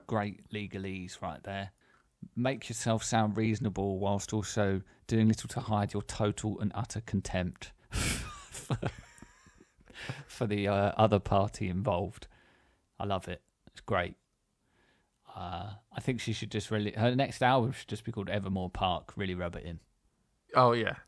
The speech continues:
Speaker 2: Double, double down.
Speaker 1: Well, we, uh, we'll watch this lawsuit with great interest and we'll see where it goes. Who you backing? Who you backing? Who you backing and who you think's gonna win?
Speaker 2: Uh,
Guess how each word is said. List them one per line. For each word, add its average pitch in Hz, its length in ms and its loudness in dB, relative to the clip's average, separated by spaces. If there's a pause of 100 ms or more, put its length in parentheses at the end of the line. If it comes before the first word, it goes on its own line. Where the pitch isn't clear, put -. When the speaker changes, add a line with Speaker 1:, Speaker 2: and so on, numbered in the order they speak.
Speaker 2:
Double, 107 240 4
double 123 280 6
down. 98 360 4 (500)
Speaker 1:
Well, 151 200 10
we, 123 320 4
uh, 120 420 4 (300)
we'll 117 180 6
watch 143 260 0
this 107 200 0
lawsuit 107 340 0
with 110 200 -6
great 123 280 2
interest - 540 -2
and 95 160 -2
we'll 95 240 -4
see 104 480 -4 (800)
where 107 180 0
it 95 120 -6
goes. 87 540 -2 (400)
Who 127 100 2
you 120 100 6
backing? 95 460 0
Who 120 100 -2
you 107 100 0
backing? 87 440 -6 (500)
Who 135 80 2
you 139 100 4
backing 160 440 4
and 123 100 4
who 147 60 4
you 139 100 2
think's 123 260 -2
gonna 107 240 0
win? 87 180 -2 (840)
Speaker 2:
Uh, 160 600 8